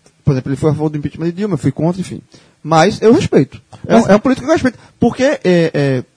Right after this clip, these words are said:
Speaker 1: por exemplo, no, no impeachment de Dilma, que ele votou a favor do impeachment, e todo mundo sabe que eu fui contra o impeachment, e o que eu acho do impeachment, mas ele não fez nenhum tipo de escarcéu. Ele chegou lá e disse sim, sim, pronto,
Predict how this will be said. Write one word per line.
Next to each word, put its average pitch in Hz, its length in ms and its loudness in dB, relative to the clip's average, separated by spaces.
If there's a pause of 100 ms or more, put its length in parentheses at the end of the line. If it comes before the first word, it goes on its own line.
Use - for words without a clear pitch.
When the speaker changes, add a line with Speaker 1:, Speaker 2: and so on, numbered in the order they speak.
(480)
Speaker 1:
por 180 100 0
exemplo, 139 200 -2
no, 190 180 4
no 240 140 2
impeachment 175 300 0
de 135 80 -2
Dilma, 120 340 -2
que - 80 -4
ele 156 80 -2
votou 143 240 2
a 135 40 2
favor 127 220 -4
do 123 60 -6
impeachment, 135 480 -6
e 139 80 -10
todo 135 160 -4
mundo 131 100 -4
sabe 120 160 -6
que 131 60 -4
eu 123 40 -4
fui - 120 -12
contra 139 260 -6
o 120 40 -6
impeachment, 127 400 -8 (260)
e 131 100 2
o 127 80 0
que - 80 -10
eu 127 80 2
acho 123 140 -2
do 123 80 -12
impeachment, 120 400 -6 (480)
mas 160 260 2 (160)
ele 208 140 4
não 277 160 -4
fez 165 420 -6 (400)
nenhum 214 220 0
tipo - 180 -8
de 240 60 -6
escarcéu. 135 640 0 (560)
Ele 415 120 -4
chegou 247 200 -2
lá 262 80 4
e - 20 -4
disse - 120 -10
sim, 135 200 -6
sim, 143 320 -6 (180)
pronto, 147 160 -6